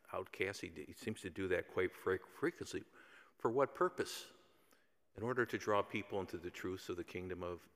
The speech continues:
the kingdom of God, to, to ultimately to receive, uh, salvation and God's grace.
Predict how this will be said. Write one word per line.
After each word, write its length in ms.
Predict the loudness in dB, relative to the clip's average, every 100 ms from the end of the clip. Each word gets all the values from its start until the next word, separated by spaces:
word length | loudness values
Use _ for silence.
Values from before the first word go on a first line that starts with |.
| _
the 180 | -20 -6
kingdom 320 | -4 -2 -4
of 120 | -8 -4
God, 300 | -4 -2 -4
to, 80 | -6
to 500 | -6 -8 -10 -14 -14 -2
ultimately 400 | 0 2 2 2
to 120 | 0 -2
receive, 540 | -2 -2 -2 -2 0
uh, 160 | 0 0
salvation 800 | -2 0 2 0 0 -2 -6 -10 -18 -20 -20 -20 _ -12
and 100 | -2
God's 300 | 2 2 0
grace. 560 | 2 2 2 -4 -8